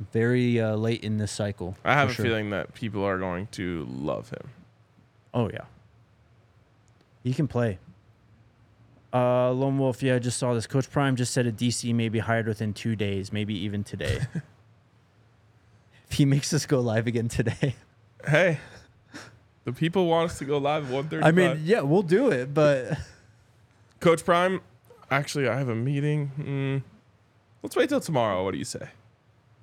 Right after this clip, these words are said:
Speaker 1: We do have <laughs> someone tomorrow, too, though.
Speaker 2: It's true.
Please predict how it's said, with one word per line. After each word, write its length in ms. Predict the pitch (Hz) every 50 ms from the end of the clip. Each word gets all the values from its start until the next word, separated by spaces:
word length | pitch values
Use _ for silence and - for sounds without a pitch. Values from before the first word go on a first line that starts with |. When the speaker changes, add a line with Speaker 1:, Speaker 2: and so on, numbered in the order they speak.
| _ _ _ _ _ _ _ _ _ _ _ _ _ _ _ _ _ _ _
Speaker 1:
We 120 | - 135 139
do 180 | 139 180 202
have 600 | 220 220 277 175 143 - - - 240 254 - 202 - - _ _ _ _ _ _ _
<laughs> 380 | _ - _ _ - - - _
someone 480 | - - - 151 143 143 139 139 127 120
tomorrow, 500 | - - 151 139 135 113 - 123 117 113
too, 320 | - - - 135 127 117
though. 300 | 104 101 - 104 101 - - 135 - - - - _ _ _
Speaker 2:
It's 160 | _ - -
true. 360 | - - - 127 131 127 120